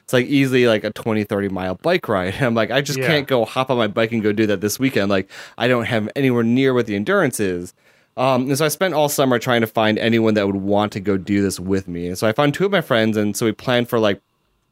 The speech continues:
Speaker 1: October, A K A today, to go take this bike ride down. And like, li-, like I said, literally months in the planning. Um, and I bike to work every day, so I was like, I wasn't too worried. And so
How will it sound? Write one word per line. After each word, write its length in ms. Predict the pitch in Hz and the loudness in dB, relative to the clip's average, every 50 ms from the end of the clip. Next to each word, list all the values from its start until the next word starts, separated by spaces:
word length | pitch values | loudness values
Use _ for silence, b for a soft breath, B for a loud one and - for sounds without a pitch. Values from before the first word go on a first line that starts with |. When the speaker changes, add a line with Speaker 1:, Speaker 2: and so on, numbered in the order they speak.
| _ _ _ _ _ _ - - | _ _ _ _ _ _ -4 -4
Speaker 1:
October, 580 | 123 117 - - 120 101 90 95 101 101 113 - - | -4 -2 0 0 0 0 2 2 0 0 0 -4 -6
A 120 | 104 95 | -6 -4
K 180 | - 113 101 104 | -2 -2 -2 -2
A 40 | |
today, 460 | - - - 95 98 87 87 90 95 - B B B B B B B _ | -2 -2 -4 -2 0 0 0 -2 -2 -6 B B B B B B B _
to 140 | - 135 | -2 -2
go 460 | 117 110 123 113 110 107 107 107 101 - - - | 0 2 2 2 2 4 2 2 0 -2 -6 -8
take 220 | - 127 110 95 | -4 -4 -4 -2
this 120 | - 110 104 | -2 -4 -6
bike 340 | - _ 165 202 226 - - | -2 _ 0 0 0 0 0
ride 260 | 117 101 92 87 - | 0 0 0 0 -2
down. 340 | - 92 90 87 85 87 85 - | -4 -4 -4 -4 -6 -8 -8 -4
And 440 | 104 104 104 104 101 98 101 98 - - | -2 0 0 0 0 0 -2 -4 -2 -2
like, 140 | 120 127 120 | -2 -2 -2
li-, 260 | 113 110 127 143 156 | -4 -4 -4 -2 -2
like 240 | 160 151 147 156 156 | 0 0 0 0 0
I 60 | 151 | -2
said, 140 | 131 98 104 | -2 -2 0
literally 260 | 131 143 143 127 117 | 0 0 0 0 0
months 440 | 120 120 123 135 143 160 170 - - | 0 0 2 2 2 0 0 0 0
in 60 | 156 | 0
the 80 | 139 | 0
planning. 560 | 135 - - 127 110 104 101 101 98 98 98 B B B B B B _ | -2 -2 -2 0 0 2 0 0 0 -2 -4 B B B B B B _
Um, 540 | - 117 123 120 113 107 107 104 104 107 - - | -2 0 0 2 2 2 2 0 0 -2 -2 -4
and 380 | 120 110 110 107 107 104 104 | -2 -2 0 0 0 -2 -2
I 200 | - 117 123 131 | -2 -2 -4 -4
bike 340 | 123 117 - 113 110 104 - | -4 -2 0 0 0 0 -2
to 100 | - 110 | -4 -2
work 220 | 101 98 92 - | -2 0 0 0
every 140 | 101 98 98 | -2 0 0
day, 120 | 95 95 95 | 0 0 0
so 140 | - 107 | -2 -2
I 20 | 98 | -4
was 100 | 95 90 | -2 -2
like, 140 | 101 95 90 | -2 -2 0
I 120 | 101 104 | 0 2
wasn't 220 | 107 110 110 101 | 2 2 2 0
too 140 | - - 107 | 0 -2 -2
worried. 340 | 95 95 92 90 90 92 92 | -2 0 0 0 0 -2 -2
And 220 | 92 92 92 90 | -2 -4 -4 -6
so 240 | - - 110 95 85 | -4 -4 -4 -4 -6